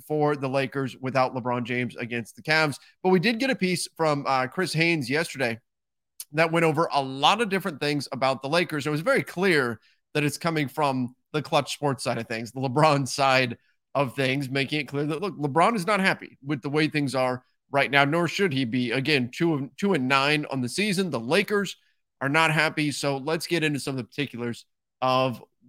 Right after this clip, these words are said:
what LeBron is thinking right now, what this might mean for the team, and why I think if the Lakers don't do something here, this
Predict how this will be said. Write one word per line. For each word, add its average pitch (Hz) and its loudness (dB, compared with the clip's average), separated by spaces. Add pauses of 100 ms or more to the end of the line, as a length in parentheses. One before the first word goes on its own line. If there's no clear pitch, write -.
what 143 0
LeBron 143 2
is 143 -2
thinking 139 -2
right 127 -2
now, 123 0 (320)
what 156 0
this 147 -2
might 151 0
mean 147 2
for 127 -6
the 123 -4
team, 139 0
and 120 -2
why 147 2 (600)
I 240 4 (220)
think 202 4
if 143 -2
the 147 -2
Lakers 185 0
don't 160 -2
do 151 0
something 135 -4
here, 131 0
this 139 -6